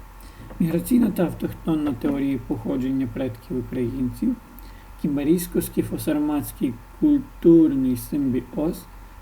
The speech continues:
епоху Причорномор'я, вплив античної культури, характерні ознаки культур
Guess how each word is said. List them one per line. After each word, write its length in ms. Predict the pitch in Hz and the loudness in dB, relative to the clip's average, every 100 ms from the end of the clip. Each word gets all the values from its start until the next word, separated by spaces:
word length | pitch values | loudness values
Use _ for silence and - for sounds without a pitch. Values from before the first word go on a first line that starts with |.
| - | -6
епоху 380 | 185 - 175 - | -4 -2 -4 -6
Причорномор'я, 920 | - 127 131 139 143 143 156 180 165 | -4 -4 -2 -2 0 0 0 2 2
вплив 420 | 123 - 160 156 - 147 | 0 0 2 2 0 -4
античної 640 | 131 160 156 - 147 131 - | 0 0 0 0 -2 -2 -2
культури, 640 | 127 120 - 160 170 175 - - - - - - | -4 -4 0 2 4 2 -4 -16 -18 -16 -16 -8
характерні 540 | - 156 131 185 180 180 | -2 -2 0 2 4 2
ознаки 360 | 156 170 - - | 2 0 -2 0
культур 560 | 165 135 - 190 190 | 2 2 0 0 2